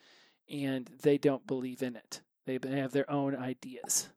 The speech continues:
When you determine your values, when you, when you think about your social, your, your self-awareness and your self-management, one of the factors that goes into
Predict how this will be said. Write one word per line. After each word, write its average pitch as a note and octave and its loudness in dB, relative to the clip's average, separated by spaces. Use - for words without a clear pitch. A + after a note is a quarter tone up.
When D3 2
you F#3 -2
determine G#3+ 4
your D#3 4
values, D3 4
when C#3+ -4
you, E3+ 0
when D#3+ 0
you D#3+ -4
think A3 0
about E3 6
your C3+ -2
social, C#3+ 4
your, C#3 2
your C3+ -2
self-awareness C#3 2
and C3+ -10
your B2+ -6
self-management, C3+ 0
one F#3 6
of B3+ 12
the A3+ 12
factors D3 4
that B2+ 2
goes D3 8
into C#3+ -4